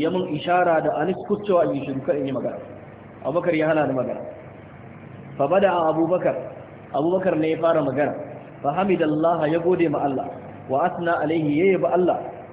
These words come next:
Thumma qala, sa'annan ya ce, "Inna Allah ba'atha Muhammadan." Lallai ku sani, Allah ya aiko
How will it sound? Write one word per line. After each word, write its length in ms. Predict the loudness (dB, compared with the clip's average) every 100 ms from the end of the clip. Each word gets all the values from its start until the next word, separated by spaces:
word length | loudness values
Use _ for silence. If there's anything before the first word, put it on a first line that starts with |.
| -6
Thumma 280 | -2 0 2
qala, 260 | 4 4 4
sa'annan 360 | 2 2 2 0
ya 100 | -2
ce, 140 | -6 -10 -14 -18 -4
"Inna 300 | 0 2 2 2
Allah 420 | 4 4 4 4
ba'atha 400 | 4 2 0 0
Muhammadan." 680 | 0 -2 -2 0 0 -2 -6 -12 -16 -8 -2
Lallai 360 | 2 2 2 0
ku 80 | -2
sani, 320 | -2 -4 -8 -12 -16 -4
Allah 320 | 2 4 6
ya 140 | 6 4 4
aiko 260 | 2 2